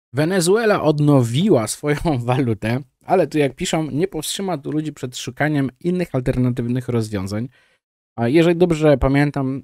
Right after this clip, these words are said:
to chodzi o to, że Wenezuela odcięła tak, sześć cyfr. <laughs> Jeżeli znowuż dobrze pamiętam, to jest chyba któryś raz, e,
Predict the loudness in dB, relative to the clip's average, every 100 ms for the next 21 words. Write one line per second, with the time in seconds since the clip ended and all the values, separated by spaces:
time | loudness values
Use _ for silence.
0 | -6 -2 -2 0 0 0 -2 -2 0 0
1 | 0 2 2 2 0 -2 -2 -4 -8 -8
2 | -4 -2 -4 -8 _ 0 0 -2 -8 -2
3 | 0 2 2 2 -2 -4 -18 -18 -20 -10
4 | -6 -4 -6 -6 -2 -2 -4 2 6 6
5 | 6 6 4 0 -2 2 4 4 6 4
6 | 4 2 4 4 2 -2 -4 0 2 2
7 | 0 -2 -2 -6 -2 4 4 2 0 2
8 | 0 -2 -8 _ -8 -4 -2 -2